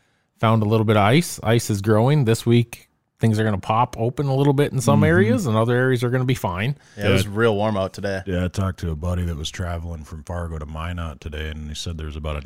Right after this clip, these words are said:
Speaker 2: inch of water on top of everything he drove past.
Speaker 1: Hmm.
Speaker 3: That's, that's not good.
Speaker 1: I wonder what it'll do for, for a whole week of that.
Speaker 2: Yeah, I don't know. Um,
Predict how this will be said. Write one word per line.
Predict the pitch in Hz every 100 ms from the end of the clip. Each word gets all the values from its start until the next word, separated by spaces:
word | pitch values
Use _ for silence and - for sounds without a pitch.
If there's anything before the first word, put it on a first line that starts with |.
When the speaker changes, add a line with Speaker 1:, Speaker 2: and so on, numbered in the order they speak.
| -
Speaker 2:
inch | 95 90 -
of | 80
water | 76 80 87 85 82 78
on | 76 73
top | 82 78
of | 71
everything | 78 71 78
he | 76
drove | 73 76 71
past. | 78 73 - - _ _ _ _ _ _ _ 85
Speaker 1:
Hmm. | 113 104 - - - _ -
Speaker 3:
That's, | 95 98 - - - _ _ _ -
that's | 104 117
not | 98 69
good. | 80 92 - -
Speaker 1:
I | 180
wonder | 226 226
what | 226
it'll | 214
do | 156 170
for, | - - _
for | - 127
a |
whole | 104 117
week | 92 104 -
of | 57
that. | - - - - 85
Speaker 2:
Yeah, | 120 131 113 92
I | 104
don't | 123
know. | 120 101 80 - 107
Um, | 107 101 92 87 78